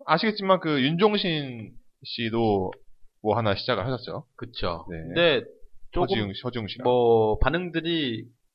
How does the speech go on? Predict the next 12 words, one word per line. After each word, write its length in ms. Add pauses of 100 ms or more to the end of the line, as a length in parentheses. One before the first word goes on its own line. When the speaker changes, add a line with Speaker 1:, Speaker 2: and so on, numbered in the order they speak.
(200)
Speaker 2:
그렇더라고요. 600
그러니까 320
뭐 80
이제 160 (120)
저도 180
이제 260 (200)
관심이 300
있으니까 340
봤더니 600
그러더라고요. 240 (720)
"흔히 320 (320)
잘한 300